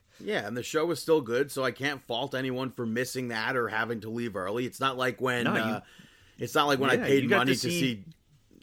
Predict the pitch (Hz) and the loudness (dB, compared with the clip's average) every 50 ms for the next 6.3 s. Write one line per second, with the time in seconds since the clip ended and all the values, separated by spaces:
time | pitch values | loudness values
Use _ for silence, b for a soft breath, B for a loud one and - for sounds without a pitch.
0 | _ _ _ - - 120 113 90 95 101 - - - 127 113 110 113 104 101 92 | _ _ _ -8 -4 -2 -2 0 -2 -4 -4 -2 0 0 0 0 -2 -4 -4 -8
1 | - 113 110 - - 208 220 226 220 - 214 175 - 151 165 185 185 165 151 135 | -6 -4 0 2 2 2 2 0 0 0 0 2 4 4 4 4 2 2 0 0
2 | 123 180 220 233 170 - - - - - - - 170 170 - - 131 127 151 302 | 0 0 2 2 2 2 2 0 -2 -2 0 0 0 2 0 0 0 0 0 0
3 | 285 - - 80 80 85 b b b b b b b b b b _ - 139 147 | -2 -4 -6 -6 -8 -8 b b b b b b b b b b _ 6 8 8
4 | 156 160 160 160 - 147 147 - - 160 160 156 160 160 156 143 156 147 135 127 | 10 10 8 6 6 4 2 2 2 0 0 2 2 0 0 0 0 0 0 0
5 | 104 - 131 127 131 113 113 110 113 120 123 117 - 120 113 101 - - 120 117 | -2 -4 -4 -4 -4 -4 -6 -6 -6 -6 -6 -8 -8 -10 -10 -10 -10 -10 -8 -8
6 | 117 113 110 107 104 | -8 -8 -10 -10 -14